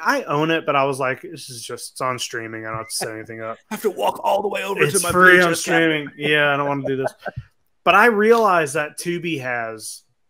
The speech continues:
Speaker 1: a huge amount of monster
Speaker 2: Yeah.
Speaker 1: movies and kaiju movies. And it's got a bunch of Godzilla stuff. It's got
Speaker 2: Mm-hmm.
Speaker 1: a bunch of Gamera,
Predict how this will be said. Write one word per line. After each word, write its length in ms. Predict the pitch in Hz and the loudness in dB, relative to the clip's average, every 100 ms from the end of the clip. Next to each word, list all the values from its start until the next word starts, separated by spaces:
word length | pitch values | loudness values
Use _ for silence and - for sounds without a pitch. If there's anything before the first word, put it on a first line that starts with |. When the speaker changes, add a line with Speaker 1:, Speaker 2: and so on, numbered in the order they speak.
| - | -18
Speaker 1:
a 80 | 117 | -16
huge 920 | - - - 139 139 131 120 107 113 | -18 -20 -20 -12 -8 -6 -8 -10 -14
amount 400 | 113 107 104 110 _ _ _ 135 | -12 -12 -12 -16 _ _ _ -8
of 180 | 117 | -6
monster 480 | 117 113 107 - - | -6 -6 -6 -8 -10
Speaker 2:
Yeah. 120 | 110 104 | -10 -10
Speaker 1:
movies 380 | 101 101 107 _ | -12 -18 -18 _
and 140 | 123 113 | -12 -6
kaiju 440 | - 110 104 107 | 0 0 -2 -12
movies. 420 | 107 104 104 - - | -12 -12 -12 -14 -6
And 100 | 131 | -4
it's 140 | 127 | -2
got 320 | 127 117 120 | 2 2 2
a 20 | 120 | -2
bunch 240 | 117 135 | -4 -2
of 60 | 160 | 2
Godzilla 480 | 165 151 151 151 | 2 4 0 0
stuff. 340 | 147 156 156 - _ - | -2 -2 -2 -4 _ -10
It's 140 | 117 | -10
got 240 | - 113 117 | -2 0 0
Speaker 2:
Mm-hmm. 80 | 123 | -2
Speaker 1:
a 60 | |
bunch 340 | 107 110 135 143 | -4 0 0 -2
of 120 | 156 | -4
Gamera, 580 | 135 131 139 139 143 | 0 0 0 0 -2